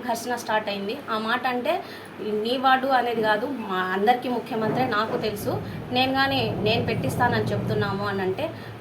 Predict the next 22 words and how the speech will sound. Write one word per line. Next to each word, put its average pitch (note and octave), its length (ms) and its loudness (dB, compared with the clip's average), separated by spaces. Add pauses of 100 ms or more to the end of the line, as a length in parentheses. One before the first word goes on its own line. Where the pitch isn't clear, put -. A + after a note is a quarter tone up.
(120)
చెప్పకూడదు. C#4 520 0
కాకపోతే C4+ 680 0 (280)
ఇప్పుడు B3 200 -4
నా A#3 460 2
మీదకే C#4 720 -2
ఎలాంటి B3 680 2
అభియోగాలు A#3+ 720 2
వస్తున్నాయి, A3+ 540 -2
అపనిందలు A3+ 480 0
వేస్తున్నారని G#3+ 720 -2
నేను G3 460 -2
ఆడదాన్ని A3 520 0
అయినా A3 220 0
కానీ G#3+ 280 -2 (380)
ఆ G#3 80 6
వర్డ్స్ G#3 280 0
వాళ్ళు G#3+ 200 0
చెప్పినటువన్నీ A3 680 -2
మీ A3 100 0
ముందు G3+ 440 -2
ఉంచాలని G#3 440 0
అనుకుంటున్నాను. G3 800 -2